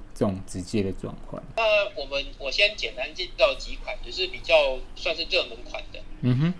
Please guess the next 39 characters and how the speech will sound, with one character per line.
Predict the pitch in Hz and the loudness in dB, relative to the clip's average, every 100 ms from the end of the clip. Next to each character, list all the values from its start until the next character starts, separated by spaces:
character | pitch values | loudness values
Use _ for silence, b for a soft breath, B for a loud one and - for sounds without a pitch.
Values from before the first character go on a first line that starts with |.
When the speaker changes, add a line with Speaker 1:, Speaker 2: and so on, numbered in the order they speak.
| - | -4
Speaker 2:
像 | - 233 185 175 - - - | 2 2 2 -6 -10 -14 -10
蝴 | 311 381 | -6 0
蝶 | 151 135 | 2 4
的 | 135 127 127 - - - - - - | 4 2 0 -10 -16 -14 -14 -8 -2
S | 196 160 | -2 0
K | 175 180 | 4 4
七 | - 175 | 4 0
本 | - 120 | 0 -2
身 | - 139 | 0 -2
就 | 151 | -2
是 | 139 151 135 120 - - - | -2 -2 -2 -6 -12 -6 4
Speaker 1:
嗯 | 139 | 6
哼。 | 165 | 6
Speaker 2:
打 | 196 - | 4 0
颗 | - | -4
粒 | - | -2
就 | 135 | -4
是 | - - | -6 -8
不 | 123 | -8
错， | - 147 - - - | -4 -4 -6 -6 0
Speaker 1:
嗯 | 107 | 2
哼。 | 135 | 2
Speaker 2:
只 | |
是 | 151 220 | 0 -2
比 | - | 0
较 | - 151 | 4 4
偏 | - 139 | 4 0
重 | - 160 | 0 -4
一 | 135 | -4
点， | - - - - - | -8 -10 -12 -14 -2
它 | 214 | 0
是 | - | 2
比 | - | -2
较 | 131 175 156 - - - - - - | 4 6 6 4 -10 -14 -16 -14 0
偏 | 180 180 | 2 2
硬 | 214 - - | 0 -2 -2
的 | - | 0
漆 | - 135 | 0 0
甲， | 131 110 90 | 0 -2 -2